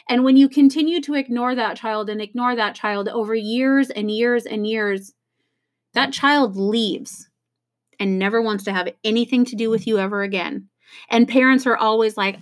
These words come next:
"Oh, I don't know why my kid won't talk to me." Well, cat's in the cradle, man.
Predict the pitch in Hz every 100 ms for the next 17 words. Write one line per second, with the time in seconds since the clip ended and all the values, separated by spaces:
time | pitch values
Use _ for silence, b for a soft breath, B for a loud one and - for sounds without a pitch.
0 | - 311 339 320 320 339 339 302 349 302
1 | 247 262 311 349 330 320 320 330 294 320
2 | 302 311 330 - 254 214 - 233 294 330
3 | 294 277 262 - - _ _ - 277 349
4 | - 302 254 240 302 233 202 196 233 277
5 | 277